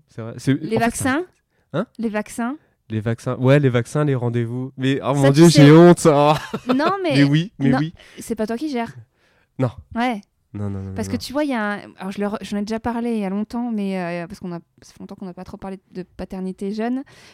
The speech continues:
Speaker 2: mais,
Speaker 1: Ouais.
Speaker 2: euh, il y a, il y a un compte Twitter qui s'appelle Charge Mentale, ou non, Charge, Charge Pédiatrique, ou Charge Mentale, enfin bref, je peux le, je le mettrai dans l'article, parce que je
Speaker 1: Ok.
Speaker 2: le suis sur
Speaker 1: Ouais.
Speaker 2: Twitter, euh, qui, c'est des, des médecins ou des infirmières, on,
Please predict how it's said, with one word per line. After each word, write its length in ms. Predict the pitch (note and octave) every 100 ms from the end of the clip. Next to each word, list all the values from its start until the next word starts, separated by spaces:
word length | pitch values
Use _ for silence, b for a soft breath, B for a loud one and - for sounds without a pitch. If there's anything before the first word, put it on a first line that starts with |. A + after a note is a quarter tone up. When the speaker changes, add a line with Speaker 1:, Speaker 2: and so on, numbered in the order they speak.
| -
Speaker 2:
mais, 180 | G#3 G3+
Speaker 1:
Ouais. 40 | G3
Speaker 2:
euh, 380 | F#3 F3+ F3 E3+ D#3
il 60 | F#3
y 60 | F#3
a, 300 | F3 E3+ E3+
il 60 |
y 80 | F3+
a 40 |
un 60 | E3+
compte 240 | - A#3+
Twitter 280 | - G#3 A3 A3
qui 80 |
s'appelle 320 | - F#3 F#3 F#3
Charge 300 | - A#3 A#3
Mentale, 540 | G#3 G3+ G3 G#3 F#3 - _ _ E3+
ou 80 | A3
non, 180 | G#3+
Charge, 320 | F#3 B3+ A#3+ A3+ -
Charge 280 | - A#3 -
Pédiatrique, 680 | A#3+ G#3 G#3+ - A3+ - _ _
ou 20 |
Charge 220 | - A#3 A#3
Mentale, 280 | A3 - -
enfin 160 | G3+
bref, 280 | F#3+ F#3+ - b b b b b _
je 100 | - -
peux 100 | G#3+
le, 140 | G#3 G#3+
je 120 | F#3
le 80 | G#3
mettrai 200 | G#3 A#3
dans 120 | G3+
l'article, 480 | F#3 - - - -
parce 120 | -
que 100 | -
je 60 | F#3+
Speaker 1:
Ok. 80 | F#3
Speaker 2:
le 60 | F3
suis 200 | - G3+
sur 160 | A2+
Speaker 1:
Ouais. 80 | F#3+
Speaker 2:
Twitter, 320 | - F3 G#3 A#3 b b b b -
euh, 480 | G3 F#3 F3+ F3 E3 - C#3
qui, 180 | - G3
c'est 240 | - - F#3+
des, 220 | F#3+ F#3
des 140 | F#3 G3
médecins 420 | A3 - C4 C#4 _ _ _ _
ou 80 | G3
des 160 | F3+ F3+
infirmières, 680 | G3 A3 G#3 G#3+ B3 D4+ _ _ _ _
on, 60 | _